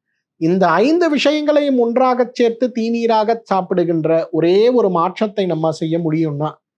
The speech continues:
நம்மாலும் ஆயுள் முழுவதும் ஆரோக்கியமாக வாழ்ந்திட முடியும்.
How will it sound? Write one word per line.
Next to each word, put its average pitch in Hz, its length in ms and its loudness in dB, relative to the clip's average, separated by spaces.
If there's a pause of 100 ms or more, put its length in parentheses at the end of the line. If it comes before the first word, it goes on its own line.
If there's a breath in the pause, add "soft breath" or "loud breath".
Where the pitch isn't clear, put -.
(400)
நம்மாலும் 170 640 0 (200)
ஆயுள் 214 400 2
முழுவதும் 151 560 -4 (220)
ஆரோக்கியமாக 196 800 0
வாழ்ந்திட 127 400 -6
முடியும். 120 320 -18